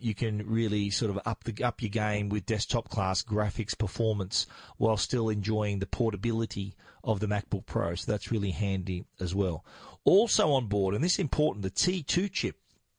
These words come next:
This is Apple's own silicon, and this allows for a secure boot and encrypted storage, so security right there front and center. Another benefit, though, of T two is the ability to summon Siri.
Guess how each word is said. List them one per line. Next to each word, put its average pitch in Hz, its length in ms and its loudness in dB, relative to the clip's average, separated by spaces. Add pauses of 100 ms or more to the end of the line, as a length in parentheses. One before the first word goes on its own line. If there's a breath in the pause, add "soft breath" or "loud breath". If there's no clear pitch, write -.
(640)
This 185 200 2
is 220 120 2
Apple's 185 460 2
own 151 240 2
silicon, 151 440 0
and 107 100 0
this 160 120 0
allows 135 380 2
for 120 180 0
a 107 60 0
secure - 500 0
boot 123 380 0 (500 loud breath)
and 117 160 0
encrypted 120 640 -2
storage, 117 520 0
so 101 140 0
security 120 680 -2 (380 loud breath)
right 120 420 2
there 117 160 0
front 127 460 -2
and 104 120 0
center. 120 460 0
Another 143 380 0
benefit, 170 400 -2
though, 120 160 2
of 101 140 -4
T 135 200 0
two - 380 -2 (420 loud breath)
is 123 140 0
the 127 120 0
ability 139 380 0
to 127 80 0
summon 131 400 0
Siri. - 460 -2